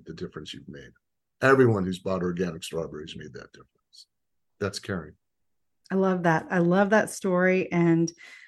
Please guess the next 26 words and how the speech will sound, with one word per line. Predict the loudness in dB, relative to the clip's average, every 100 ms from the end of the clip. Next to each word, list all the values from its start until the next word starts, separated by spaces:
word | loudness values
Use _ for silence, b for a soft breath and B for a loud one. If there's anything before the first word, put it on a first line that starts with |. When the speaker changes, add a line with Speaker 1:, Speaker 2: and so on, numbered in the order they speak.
| B
Speaker 2:
I | -2 0 0
want | -2 -4 -4 -4
to | 0 2
make | 2 0
sure | 0 2
that | 2
everybody | 0 0 2
knows | 2 0 -2
where | -2 0 0
to | -2 -4
go | 0 2 0
to | -2
get | -6 -2
your | -2 0
book, | 2 2 4
and | 2
it's | 2 2
Raising | 0 2 0
Healthy | -2 -4 -4
Kids. | -2 -2 0
It |
will | 0
be | 2 2
available | 2 2 2 2 4 4
in | 4 0
January | 0 -2 0 0 2 2